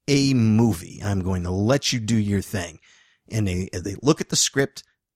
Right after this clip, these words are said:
they see what the movie's about, they say, "Go have at it." And then they come back with a movie, and the producers say, "Oh, no, we didn't want that movie. We're gonna have to change this and change that and reshoot this and do that." And you wind up with a,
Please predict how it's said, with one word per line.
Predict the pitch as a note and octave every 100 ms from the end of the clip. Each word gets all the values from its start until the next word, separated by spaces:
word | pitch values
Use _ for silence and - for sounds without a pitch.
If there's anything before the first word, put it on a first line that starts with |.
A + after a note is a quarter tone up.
| -
they | G2
see | - D3+
what | D3
the | C#3+
movie's | C#3 B2 A2
about, | G2+ G#2+ G#2+ _ _ -
they | -
say, | - E2+ _ -
"Go | C3 B2+ B2+
have | A#2 B2 B2 A2
at | F2+ D#2+
it." | _ _ _ _ _ _ _ B2
And | A2+
then | A2 G2+
they | F#2+
come | - E3+ F3+
back | F3 -
with | D3+
a |
movie, | C#3 C3+ A2 G#2 - _ _ _ _ _ _ _ _ C3
and | A2+
the |
producers | G2+ D3 G#3 A3+ - A2
say, | - A#2+ G#2+ - _ _ _ -
"Oh, | G3+
no, | G3 D3
we | B2+ D3
didn't | B2 F#2+
want | F2+ -
that | A#2 A2
movie. | G2 E2 F#2
We're | A#2
gonna | A2
have | G#2+
to | -
change | - F2 -
this | F#3 F3 -
and | G#2+
change | - F#2 -
that | B2 A#2+ A#2+
and | G#2 F#2+
reshoot | F2+ - F#2+
this | - D#3+ -
and | A2
do | G2+ G2+
that." | A2+ A2 - _ _ _ -
And | F3+
you | E3+
wind | F3 G3+ G#3
up | G#3
with | G3+ F#3+
a, | G3+ G3 G3